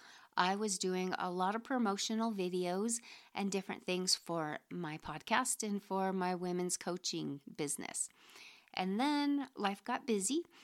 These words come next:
We were traveling, we were gone, all that. So I kinda put it on hold.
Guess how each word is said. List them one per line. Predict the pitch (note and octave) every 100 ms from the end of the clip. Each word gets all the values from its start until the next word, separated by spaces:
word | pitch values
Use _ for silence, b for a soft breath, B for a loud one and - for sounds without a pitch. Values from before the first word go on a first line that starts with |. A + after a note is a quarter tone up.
| B -
We | E3 F3+ F#3
were | E3
traveling, | - G3 G3 A3+ C#4 D4+ G#3+
we | F3
were | D#3+ D3+
gone, | F3+ A#3 B3 B3+ A#3+
all | - F#3
that. | - -
So | F3
I |
kinda | - G#3+ B3
put | C4 A#3+ G#3+
it | G3
on | E3 D#3+
hold. | - A3+ G#3+ E3 - -